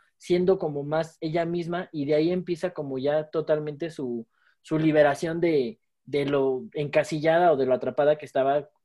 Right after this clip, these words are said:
con la vida que llevaba en Nueva York bajo la sombra de Charlie. Porque ambos son competitivos,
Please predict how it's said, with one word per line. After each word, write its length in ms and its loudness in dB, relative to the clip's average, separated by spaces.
con 180 -2
la 80 0
vida 240 0
que 100 -4
llevaba 340 0
en 80 -4
Nueva 200 0
York 300 -6
bajo 340 2
la 140 4
sombra 360 -2
de 140 -2
Charlie. 440 0
Porque 520 2
ambos 420 4
son 160 0
competitivos, 880 -8